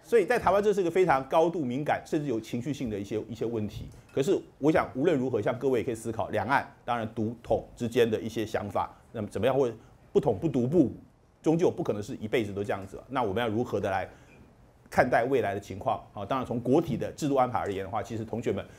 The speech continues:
或许你们也可以发挥你们自己的想象力，对于两岸和平是有所帮助的啊。这个问题太严肃了，我们就谈到这边为止。好，那这是关于，呃，呃，国体的部分。好，那我们回到课本的内容，请各位翻回六十三页。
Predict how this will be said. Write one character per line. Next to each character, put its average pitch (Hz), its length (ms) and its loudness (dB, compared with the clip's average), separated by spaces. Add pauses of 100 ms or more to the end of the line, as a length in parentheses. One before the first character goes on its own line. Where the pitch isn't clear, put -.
(240)
或 180 140 8
许 131 100 0
你 113 80 -2
们 117 80 2
也 110 80 2
可 127 80 0
以 139 40 2
发 135 180 4
挥 143 100 0
你 131 60 -2
们 113 100 -2
自 107 60 -8
己 151 80 0
的 117 80 0
想 98 180 0
象 135 160 2
力， 127 160 0 (360)
对 147 120 2
于 120 100 2
两 208 160 2
岸 160 140 -2
和 135 160 2
平 120 160 0
是 117 140 -4
有 107 120 2
所 110 140 -4
帮 107 240 0
助 117 160 -2
的 95 100 -4 (100)
啊。 101 200 -2
这 - 80 0
个 127 60 6
问 135 160 4
题 113 100 -4
太 117 120 2
严 101 140 0
肃 107 200 -2
了， - 160 -4
我 117 40 -6
们 117 80 0
就 117 240 4 (300)
谈 127 100 2
到 143 100 4
这 156 160 0
边 139 180 2
为 120 120 4
止。 123 200 -4 (280)
好， 127 220 4 (140)
那 170 180 2
这 196 140 0
是 185 120 4
关 170 240 6
于， 131 160 2
呃， 110 360 2 (140)
呃， 110 160 2
国 135 220 4
体 160 180 -4
的 101 120 -6
部 127 200 -6
分。 113 200 4 (300)
好， 139 140 4
那 220 160 4
我 165 40 4
们 143 140 0
回 - 160 2
到 151 260 4
课 196 180 4
本 107 200 -4
的 101 120 -2
内 139 160 2
容， 95 200 -4 (3000)
请 143 180 0
各 185 100 6
位 180 100 8
翻 175 200 2
回 131 220 0
六 156 160 2
十 120 160 -8
三 120 260 -2
页。 127 200 -2